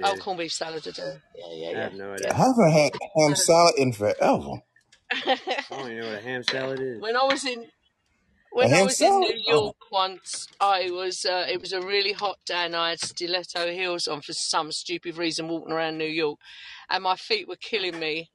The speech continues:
Speaker 1: and I, so I took the shoes off and I was walking barefoot in New York
Speaker 3: Hmm.
Speaker 1: and one of the coppers came up to me and he went,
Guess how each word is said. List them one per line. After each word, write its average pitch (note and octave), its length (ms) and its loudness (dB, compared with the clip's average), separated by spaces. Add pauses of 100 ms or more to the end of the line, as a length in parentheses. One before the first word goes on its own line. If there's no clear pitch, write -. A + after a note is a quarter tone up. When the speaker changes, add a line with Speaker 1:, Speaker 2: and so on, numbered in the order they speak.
(100)
Speaker 1:
and F3 120 -2
I, F3 120 2
so F#3 240 0
I F3 60 0
took - 240 -8
the - 60 -12
shoes A3+ 440 -2
off C#3+ 180 -6
and E3 100 -6
I E3+ 60 0
was F3+ 160 -6
walking G3 480 -6
barefoot G3+ 480 -2
in F3+ 180 -6
New F3+ 120 -4
York G3+ 420 -2 (460)
Speaker 3:
Hmm. B2+ 160 8
Speaker 1:
and G#3+ 140 2
one B3+ 180 2
of B3+ 60 -4
the B3+ 80 -4
coppers B3 560 -2
came A3+ 300 -2
up C4 220 -2
to A3 100 -12
me F3+ 120 -6
and F#3 80 -8
he F#3+ 80 -6
went, F#3+ 220 -4